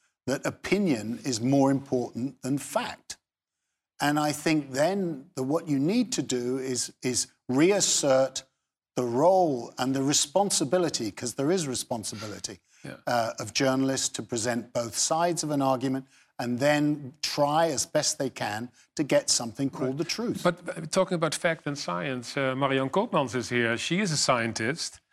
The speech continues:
Speaker 2: and you have been threatened, right? It's difficult for you to go on the street. You're, y-, y-, what you are saying is based on facts.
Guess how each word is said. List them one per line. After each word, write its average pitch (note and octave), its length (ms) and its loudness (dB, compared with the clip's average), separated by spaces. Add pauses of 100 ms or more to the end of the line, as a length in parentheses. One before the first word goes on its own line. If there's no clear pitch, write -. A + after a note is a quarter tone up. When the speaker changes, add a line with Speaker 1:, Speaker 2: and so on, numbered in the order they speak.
(420)
Speaker 2:
and C3+ 520 0
you D#3+ 200 0
have F#3 120 -2
been C#3 140 2
threatened, B2+ 580 0
right? C3+ 340 0 (200)
It's B2+ 240 -6
difficult D#3+ 460 0
for D3 140 -2
you E3 240 4
to F#3 120 2
go D3 240 2
on B2 80 -2
the A#2+ 80 -4
street. C3+ 360 -2
You're, E3+ 240 2
y-, D3+ 160 -12 (220)
y-, C#3 80 -16 (120)
what E3+ 240 0
you F3+ 220 2
are C3+ 120 -2
saying E3+ 480 -2
is D3+ 160 -4
based C3 480 -2
on D3 140 -6
facts. - 640 -4